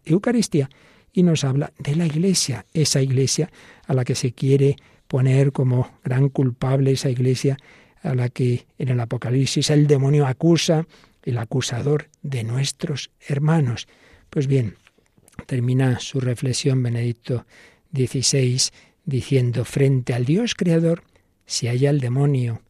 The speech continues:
que denigra a la humanidad y a toda la creación. Este dice, sobre todo a los hombres: 'Mirad lo que este Dios ha hecho, aparentemente una creación buena,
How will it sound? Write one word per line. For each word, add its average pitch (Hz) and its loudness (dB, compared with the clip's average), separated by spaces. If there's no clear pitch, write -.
que 147 0
denigra 180 2
a 202 2
la 202 2
humanidad 175 0
y 135 -2
a 120 -2
toda 120 -2
la 117 -4
creación. 117 -4
Este 240 -2
dice, 208 -2
sobre 113 -6
todo 127 -4
a 123 -4
los 113 -6
hombres: 110 -8
'Mirad 131 -2
lo 123 -6
que 135 -4
este - -6
Dios 131 -2
ha 117 -4
hecho, 147 0
aparentemente 185 0
una 180 2
creación 156 0
buena, 151 -2